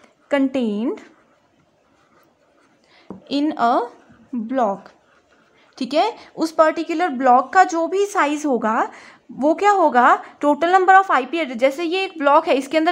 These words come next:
जितने भी आईपी एड्रेसेस है, जैसे मान लीजिए टेन आईपी एड्रेसेस हैं उस ब्लॉक में, ठीक है, so वही होगा उसके ब्लॉक का साइज, राइट। नेक्स्ट point is size of C I D R block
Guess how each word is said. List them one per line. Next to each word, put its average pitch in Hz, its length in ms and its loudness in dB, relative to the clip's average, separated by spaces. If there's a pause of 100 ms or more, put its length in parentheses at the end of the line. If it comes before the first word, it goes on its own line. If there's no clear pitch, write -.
(120)
जितने 294 240 -4
भी 370 100 -2
आईपी 302 360 2
एड्रेसेस 285 420 -4
है, 254 80 -4
जैसे 262 240 -4
मान 277 160 0
लीजिए 285 200 -4
टेन 320 300 0
आईपी 294 300 -2
एड्रेसेस 262 460 -4
हैं 220 240 -6
उस 233 220 -10
ब्लॉक 214 300 -2
में, 202 100 -6
ठीक 233 180 -12
है, 392 140 2 (380)
so 320 120 0
वही 311 280 2
होगा 302 280 2
उसके 269 280 -2
ब्लॉक 269 360 2
का 254 100 2
साइज, 190 420 -8 (260)
राइट। 277 360 -6 (480)
नेक्स्ट 277 320 -4
point 381 260 2
is 370 220 -2 (300)
size 294 380 2
of 403 200 2
C - 160 -8 (140)
I 320 100 2 (140)
D 302 160 -2
R 302 260 2
block 277 320 2